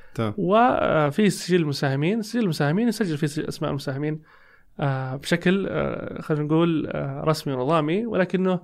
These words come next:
Speaker 2: لا يظهرون، آه، أمام الجهات الرسمية، خلينا
Speaker 1: ولا لهم
Speaker 2: نقول.
Speaker 1: أي قرار ولا شيء يعني؟
Speaker 2: لهم التصويت.
Speaker 1: مم.
Speaker 2: لهم التصويت.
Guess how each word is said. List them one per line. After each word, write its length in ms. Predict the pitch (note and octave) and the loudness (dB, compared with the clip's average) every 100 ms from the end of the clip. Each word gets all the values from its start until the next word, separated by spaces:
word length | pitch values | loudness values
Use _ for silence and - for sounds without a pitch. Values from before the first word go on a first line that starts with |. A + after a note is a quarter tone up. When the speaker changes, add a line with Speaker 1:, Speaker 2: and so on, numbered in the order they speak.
| - _ _ | -8 _ _
Speaker 2:
لا 120 | E3+ G3+ | 4 6
يظهرون، 480 | E3+ E3+ E3+ C3 - - _ | 6 6 4 2 -6 -16 _
آه، 920 | D#3 C#3 C#3 - - - - - - - | -6 -4 -6 -6 -8 -8 -10 -14 -6 0
أمام 160 | D#3+ | 2
الجهات 320 | D#3 C#3+ C#3 C3+ | 2 0 -2 -2
الرسمية، 320 | C#3 - C3+ | -6 -6 -4
خلينا 240 | - C3+ | 2 2
Speaker 1:
ولا 80 | C3 | 4
لهم 100 | B2 | 4
Speaker 2:
نقول. 100 | A#2+ | 4
Speaker 1:
أي 80 | A#2+ | 2
قرار 280 | A#2 A#2+ A2 | 2 2 2
ولا 100 | G#2+ | -2
شيء 160 | B2 | -4
يعني؟ 340 | A2+ G#2+ B2 - | -4 -4 -6 0
Speaker 2:
لهم 200 | E3+ G3 | 4 4
التصويت. 480 | G3+ G#3 G3 C#3 - - - | 4 2 2 -2 -6 -18 -6
Speaker 1:
مم. 200 | G#2+ G#2 - - | -4 -4 -8 -4
Speaker 2:
لهم 120 | D#3+ | 0
التصويت. 440 | F3 F3 - D3+ | 0 -2 -2 -2